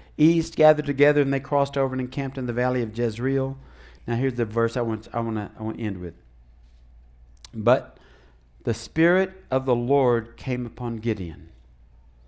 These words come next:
Old Testament, it was special dispensations of the Holy Spirit. It's not like we got him today. We get him full time all the time.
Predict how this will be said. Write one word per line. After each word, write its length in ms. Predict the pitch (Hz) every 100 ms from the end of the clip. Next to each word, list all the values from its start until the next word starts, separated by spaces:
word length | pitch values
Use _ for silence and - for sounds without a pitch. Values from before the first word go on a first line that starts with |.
| - - - - - - - - - - - - - - - - -
Old 220 | 165 196
Testament, 420 | 135 123 127 127
it 60 | 120
was 120 | 101
special 460 | - - 135 135
dispensations 800 | 120 117 - 113 - 117 - 104
of 120 | 101 95
the 60 |
Holy 140 | 95 101
Spirit. 320 | - 98 85
It's 80 | -
not 140 | 123
like 200 | 135 139
we 140 | 135 131 - - -
got 240 | - 113 107
him 100 | 92
today. 420 | 90 98 104 65 - - - -
We 80 | 110
get 180 | 107 113
him 80 | 98
full 220 | - 107
time 260 | 113 107
all 140 | 98 104
the 80 | 90
time. 240 | 87 71